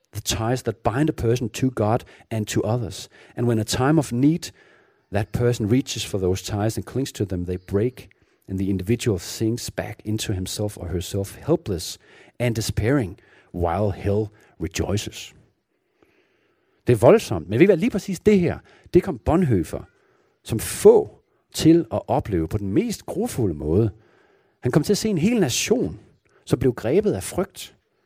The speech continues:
og hvor ondskaben fik fuldstændig frit spil.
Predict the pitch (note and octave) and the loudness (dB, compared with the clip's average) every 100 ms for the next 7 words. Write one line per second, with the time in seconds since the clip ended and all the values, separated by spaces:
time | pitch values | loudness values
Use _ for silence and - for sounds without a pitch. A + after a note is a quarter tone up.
0 | _ _ _ - A2 - F#3+ A#3 - G2+ | _ _ _ -2 0 4 2 2 0 0
1 | F#2+ A#2+ - C#4 - A3 F#3+ - A#3 - | 0 -8 -2 -2 0 -2 -2 -6 -10 -10
2 | - F3 G#3 | -6 -6 -6